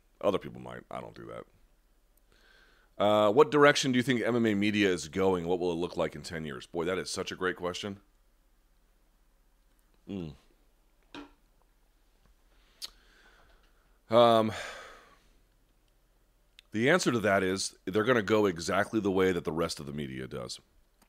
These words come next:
By that, I mean the following. One of the criticisms that I often make of M M A media is that, um, you know, they don't really hold power to account. Or, um, you know, Tito says he's gonna fight Kane. "Hey, everybody, Tito says he's gonna," I mean, there's, like, n-,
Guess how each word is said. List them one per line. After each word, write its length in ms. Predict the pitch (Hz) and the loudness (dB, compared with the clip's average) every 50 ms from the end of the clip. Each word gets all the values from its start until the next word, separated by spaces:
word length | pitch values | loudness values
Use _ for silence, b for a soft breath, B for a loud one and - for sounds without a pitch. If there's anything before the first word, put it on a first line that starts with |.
| - - _ _ | -20 -20 _ _
By 120 | - 98 104 | 2 4 4
that, 140 | 107 98 95 | 4 4 2
I 40 | |
mean 120 | 95 92 87 | 2 0 -4
the 60 | 76 | -6
following. 420 | - - 85 80 73 67 64 64 - _ _ _ _ _ _ _ _ _ _ _ _ _ _ _ _ _ _ _ _ _ _ _ _ _ _ _ _ _ _ b b b b b b b b b b b b b b | -4 -2 -2 0 -2 -2 -6 -12 -16 _ _ _ _ _ _ _ _ _ _ _ _ _ _ _ _ _ _ _ _ _ _ _ _ _ _ _ _ _ _ b b b b b b b b b b b b b b
One 200 | - 107 151 190 | -2 2 2 2
of 60 | 208 | 2
the 60 | 185 - | 2 0
criticisms 640 | - - 143 131 123 - - 95 78 82 85 82 | 0 2 2 2 2 0 -4 -6 -6 -8 -8 -6
that 100 | 90 92 | -4 -2
I 40 | 92 | 0
often 380 | 92 92 95 95 - 101 95 90 | 2 2 2 2 0 -4 -6 -4
make 200 | 90 90 87 - | -4 -4 -4 -4
of 100 | 82 76 | -6 -8
M 120 | 73 76 78 | -8 -8 -8
M 100 | 78 78 | -8 -8
A 100 | 73 71 | -8 -8
media 440 | 71 71 69 69 67 67 67 67 - - - - - _ _ _ _ _ b b b b b b b b b b - | -10 -10 -12 -12 -10 -10 -12 -12 -14 -16 -20 -20 -20 _ _ _ _ _ b b b b b b b b b b 0
is 240 | 101 98 92 87 80 | 0 0 0 0 2
that, 400 | 110 101 98 95 95 90 - 104 | 2 4 4 4 2 0 0 0
um, 500 | 98 92 90 87 87 85 82 85 85 - - | 2 2 4 4 2 2 0 -2 -8 -8 -8
you 100 | 95 98 | -6 -6
know, 120 | 87 78 | -6 -4
they 100 | 82 85 | -4 -4
don't 140 | 92 98 90 | -4 -4 -2
really 140 | 90 92 90 | -4 -4 -4
hold 200 | 87 92 90 87 | -4 -4 -6 -4
power 240 | - 92 82 82 87 | -4 -2 -2 -2 -2
to 140 | 85 - 87 | -2 -4 -6
account. 560 | 87 - - 82 78 78 78 76 78 - - - - _ b b b b b b b b _ - | -8 -8 -8 -8 -6 -6 -6 -6 -8 -10 -14 -16 -20 _ b b b b b b b b _ -6
Or, 380 | 80 78 78 76 73 73 71 - | -4 -4 -2 -2 -2 -4 -4 -4
um, 380 | 73 76 76 76 76 73 73 73 | -4 -4 -4 -4 -6 -6 -6 -6
you 80 | 87 | -6
know, 240 | 95 87 78 76 69 - _ | -6 -6 -6 -8 -10 -10 _
Tito 340 | - - 127 123 123 117 117 | -4 0 2 4 6 6 4
says 240 | - - 123 113 | 4 2 2 2
he's 120 | 107 113 101 | 0 -2 -2
gonna 180 | 104 113 107 | -2 -2 -2
fight 300 | 101 - 117 107 101 90 | 0 2 4 4 4 4
Kane. 260 | - 127 123 120 101 95 | 0 0 0 0 0 0
"Hey, 220 | 113 151 180 175 | 0 0 2 2
everybody, 360 | 135 113 107 107 117 120 131 | 0 0 2 2 2 2 2
Tito 360 | 123 - 135 147 165 175 170 | 0 0 -2 0 2 2 2
says 240 | 151 151 147 147 135 | 2 4 2 2 2
he's 100 | 139 135 | 0 -2
gonna," 160 | 147 151 143 | -2 -2 -2
I 80 | - 98 | -2 -2
mean, 160 | 107 107 98 | -2 -2 -2
there's, 180 | 95 90 85 78 | -4 -6 -4 -4
like, 140 | 92 82 - | -6 -4 -4
n-, 180 | 98 101 95 | -4 -4 -4